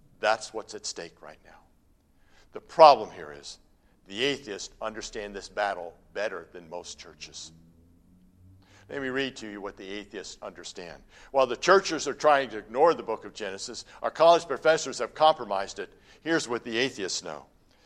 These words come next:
And the creationists have also shown irrefutably that those liberal and neo-orthodox Christians regard the creation stories as myths or allegories are undermining the rest of Scripture. Hadn't that been what we've been showing here?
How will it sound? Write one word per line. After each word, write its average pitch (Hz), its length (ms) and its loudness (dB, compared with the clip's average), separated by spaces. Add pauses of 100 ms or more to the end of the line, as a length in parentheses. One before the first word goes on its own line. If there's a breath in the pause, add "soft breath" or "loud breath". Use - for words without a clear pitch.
(640 soft breath)
And 151 180 6
the 147 60 2
creationists 185 580 6
have 135 140 4
also 160 320 10
shown 160 420 6
irrefutably 165 760 0
that 117 220 -2
those 123 240 2
liberal 185 540 10
and 123 220 0
neo-orthodox 160 840 6
Christians 143 480 -2
regard 127 420 6
the 143 80 -6
creation 156 440 0
stories 151 420 4
as 123 260 -4
myths 156 320 0
or 135 200 0
allegories 113 580 4 (380 loud breath)
are 135 200 6
undermining 139 640 8
the 127 100 -2
rest 151 300 2
of 151 80 -4
Scripture. 208 400 2
Hadn't 185 160 -2
that 196 160 0
been 190 140 -4
what 185 80 0
we've 139 80 -6
been 147 80 -10
showing 196 280 2
here? 208 220 -6